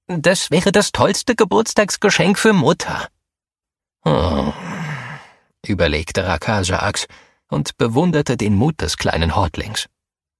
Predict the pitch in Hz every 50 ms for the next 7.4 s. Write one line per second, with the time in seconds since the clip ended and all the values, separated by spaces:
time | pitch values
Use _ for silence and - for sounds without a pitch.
0 | _ _ _ _ _ _ _ _ _ _ _ _ - 160 147 147 - - - 127
1 | 127 120 - - - 151 165 160 - - - 92 95 87 - - 90 82 - -
2 | - 143 143 - - - - - - - - - _ _ _ _ _ _ - 82
3 | - - - - - - 101 - - - - - - - 87 98 98 98 101 92
4 | 90 87 - - - - 87 92 - - 131 123 101 92 - - 135 143 156 180
5 | 170 101 90 - - - - - - - - - - 95 - 71 - - - -
6 | - _ _ _ _ _ _ _ _ _ _ _ _ _ - _ - 87 101 120
7 | 120 131 127 131 123 123 -